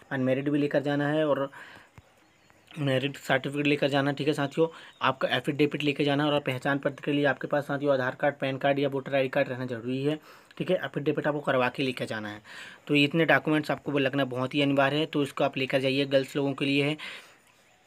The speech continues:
और यदि आपको थोड़ी सी आपको प्रॉब्लम होती है कि क्या-क्या लेकर जाना है करके, तो आप यहाँ टेलीफोन नंबर दिया हुआ, आप यहाँ पे इस, इसको कॉन्टैक्ट कर सकते हो और पूरी जानकारी आप ले सकते हो, ठीक है साथ, ठीक है। तो ये इसकी पूरी नोटिफिकेशन जानकारी मैंने आपको दे दिया हूँ। आपको जो भी डाउट होता है तो आप मेरी वीडियो के नीचे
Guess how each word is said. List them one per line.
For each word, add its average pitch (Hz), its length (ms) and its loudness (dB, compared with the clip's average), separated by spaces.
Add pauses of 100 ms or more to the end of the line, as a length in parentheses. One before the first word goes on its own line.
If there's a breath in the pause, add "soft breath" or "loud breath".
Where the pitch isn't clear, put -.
(180)
और 147 80 2
यदि 139 180 6
आपको 143 280 4
थोड़ी 147 280 0
सी 156 220 0
आपको 143 300 -4
प्रॉब्लम 147 360 2
होती 147 280 0
है 147 100 2
कि 147 140 -10
क्या-क्या 135 260 -4
लेकर 139 200 2
जाना 139 200 0
है 143 60 0
करके, 139 260 0
तो 147 120 0
आप 135 160 0
यहाँ 135 140 -4
टेलीफोन 139 400 -2
नंबर 135 260 -2
दिया 135 160 -2
हुआ, 143 180 4
आप 139 140 2
यहाँ 131 240 -4
पे 147 100 -2
इस, 143 140 -4 (500 loud breath)
इसको 160 340 6
कॉन्टैक्ट 139 460 2
कर 147 120 2
सकते 143 340 -4
हो 151 80 2
और 156 100 2
पूरी 147 200 0
जानकारी 127 420 0
आप 139 160 2
ले 127 160 0
सकते 120 360 -10
हो, 117 160 -10
ठीक 135 120 -4
है 156 60 -2
साथ, 147 160 -2 (460 loud breath)
ठीक 147 180 -2
है। 160 100 4
तो 151 240 0
ये 151 280 6
इसकी 156 200 -4
पूरी 143 180 -6
नोटिफिकेशन 143 480 0
जानकारी 143 360 2
मैंने 147 200 2
आपको 139 200 -4
दे 127 160 0
दिया 139 140 0
हूँ। 151 120 2
आपको 139 200 -4
जो 135 120 0
भी 139 60 -2
डाउट 139 260 0
होता 143 180 -4
है 147 60 -4
तो 151 100 -2
आप 143 160 -2
मेरी 135 160 -2
वीडियो 131 260 -2
के 139 120 -6
नीचे 135 180 -4